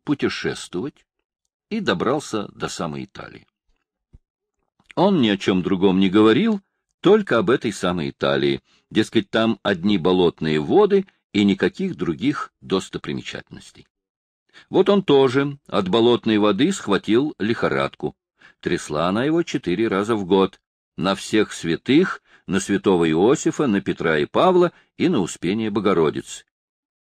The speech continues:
Как его схватит эта самая лихорадка? Он, вроде вот вас, начинал узнавать чужих, незнакомых ему людей. Ну, например,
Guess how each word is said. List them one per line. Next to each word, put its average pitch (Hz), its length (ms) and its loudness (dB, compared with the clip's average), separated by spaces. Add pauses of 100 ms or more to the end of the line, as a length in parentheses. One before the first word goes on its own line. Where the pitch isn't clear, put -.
(140)
Как 151 300 -2
его 73 180 -6
схватит 151 580 -2
эта 78 180 -8
самая 69 340 -8
лихорадка? 73 640 -4 (400)
Он, 196 460 2
вроде 131 500 -2
вот 131 200 -2
вас, 101 360 0 (220)
начинал 117 600 0
узнавать 101 600 0
чужих, 98 640 -2 (160)
незнакомых 92 720 -4
ему 78 160 -6
людей. 71 380 -8 (800)
Ну, 170 120 0
например, 185 440 0